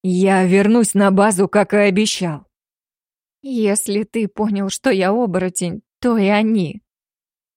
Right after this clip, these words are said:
В одно мгновение мужчина оказался рядом. Его руки сомкнулись на ее лице, сжимая с такой силой, что девушку словно обожгло.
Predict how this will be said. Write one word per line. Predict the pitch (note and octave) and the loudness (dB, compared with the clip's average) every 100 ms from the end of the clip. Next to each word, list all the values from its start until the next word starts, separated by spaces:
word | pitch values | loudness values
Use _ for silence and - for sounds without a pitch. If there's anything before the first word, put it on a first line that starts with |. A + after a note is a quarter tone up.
| - | -8
В | G3+ | -2
одно | G3+ F#3 A#3+ | 0 -2 -4
мгновение | B3 A3+ A3 A#3 A#3 | -4 -2 -2 -2 -2
мужчина | A3 G#3 A3 G#3+ | -2 -2 -4 -4
оказался | G#3 G#3 G3 G3 G#3+ | -2 -2 -2 -2 -4
рядом. | G3 C#3+ F3+ F3+ _ _ _ _ _ - | -4 -6 -12 -18 _ _ _ _ _ -2
Его | G3+ G3 F#3+ | 0 2 2
руки | G#3 A3+ F#3 | 0 -2 -4
сомкнулись | - G3+ F#3+ G3+ A3 G3+ | -2 -2 -2 -2 -2 -2
на | G3 | -2
ее | G3+ G3+ | 0 0
лице, | G3+ G#3+ - G#3 | 0 -2 -4 -4
сжимая | D#3 F#3 F#3+ F#3+ | -2 -2 0 0
с | - | -2
такой | G3 G3 F#3 | -2 0 0
силой, | - A3+ F3 | -2 -2 -4
что | D#3 - F#3+ | -4 -4 -2
девушку | E3 G#3 F#3+ - | -2 -4 -6 -6
словно | F#3+ F#3+ F#3 F#3 | -4 -2 -2 -2
обожгло. | F3+ F#3+ G3 E3+ D3 | -2 -4 -4 -8 -10